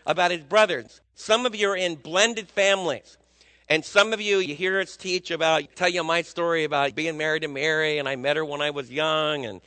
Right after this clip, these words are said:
and we haven't gone through all that mixed. You say, "How in the world can I ever make this?" I wanna ask you a question. How many of you have ever lived in a family where dad had four wives, all at the same time? How many of you are trying to blend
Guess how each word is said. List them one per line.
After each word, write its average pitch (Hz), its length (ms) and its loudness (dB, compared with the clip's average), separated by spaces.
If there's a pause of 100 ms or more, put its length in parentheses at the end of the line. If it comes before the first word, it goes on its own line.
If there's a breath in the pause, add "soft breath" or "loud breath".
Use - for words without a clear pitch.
(260 soft breath)
and 131 280 -4
we 139 140 -4
haven't 156 340 0
gone 156 180 0
through 151 160 -8
all 151 140 0
that 143 240 -4
mixed. 156 320 -6
You 135 80 -10
say, 147 120 -4
"How 180 280 0
in 226 80 -6
the 202 80 -4
world 190 180 0
can 160 140 -6
I 156 40 -2
ever 175 240 0
make 160 280 -4
this?" - 120 -14
I 147 40 -8
wanna 214 160 0
ask 208 240 4
you 185 80 -4
a - 20 -12
question. - 480 -2 (320 loud breath)
How 214 240 8
many 262 140 -2
of 220 80 -6
you 202 220 2
have 160 260 0
ever 208 320 4
lived 180 280 -4
in 180 80 -2
a 180 60 -4
family 135 640 -4 (180 soft breath)
where 165 200 0
dad 202 500 6
had 156 340 2
four 208 440 0
wives, 170 640 -2 (300)
all 202 360 8
at 208 100 -6
the 190 80 -4
same 180 300 -4
time? 139 320 -12 (1040 soft breath)
How 202 180 8
many 254 140 2
of 233 80 -2
you 220 160 0
are 190 80 2
trying 202 400 0
to 190 80 0
blend 165 600 -2